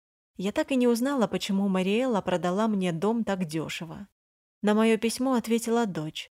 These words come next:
сказав, что мама умерла, унеся секрет с собой в могилу.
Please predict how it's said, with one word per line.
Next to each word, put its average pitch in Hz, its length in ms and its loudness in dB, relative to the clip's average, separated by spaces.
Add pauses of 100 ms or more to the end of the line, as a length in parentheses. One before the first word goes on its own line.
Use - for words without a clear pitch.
(200)
сказав, 202 460 0
что 196 200 -2
мама 208 340 2
умерла, 190 580 0
унеся 190 400 -2
секрет 208 440 -4
с - 60 -6
собой 160 360 -2
в 165 60 -10
могилу. 156 640 -6